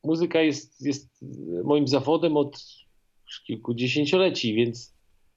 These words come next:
więc nagle mi się tak przypomniało, że w zasadzie uwielbiam też muzykować po nic. <laughs> Tak po prostu,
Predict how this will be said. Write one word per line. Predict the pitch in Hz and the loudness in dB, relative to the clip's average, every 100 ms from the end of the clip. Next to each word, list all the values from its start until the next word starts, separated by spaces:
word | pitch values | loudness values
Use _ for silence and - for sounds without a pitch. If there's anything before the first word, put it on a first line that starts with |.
| _ _ _ _ _ _ _ _ - | _ _ _ _ _ _ _ _ -6
więc | 139 175 170 - - | 0 0 0 -6 -2
nagle | 180 196 220 | 2 2 2
mi | 240 | 2
się | 208 | 2
tak | 196 | 0
przypomniało, | - - 185 185 233 233 | -4 -4 -2 2 2 2
że | 175 | 0
w | 170 | -6
zasadzie | 165 190 180 190 | -4 -4 -2 -2
uwielbiam | 170 156 202 233 208 | -2 0 0 2 0
też | 185 - 151 | -2 -4 -2
muzykować | 175 165 185 185 180 | 0 0 2 2 0
po | - 196 226 | -2 0 2
nic. | 147 107 - - 117 - 127 - | 2 -2 -8 -18 -18 -16 -14 -4
<laughs> | 143 - 131 - 120 - _ _ _ _ _ - | -4 0 -2 0 -2 -4 _ _ _ _ _ -8
Tak | 135 131 - | -6 -6 -4
po | 147 | -4
prostu, | 143 190 214 - - 104 | 0 2 2 0 -4 -4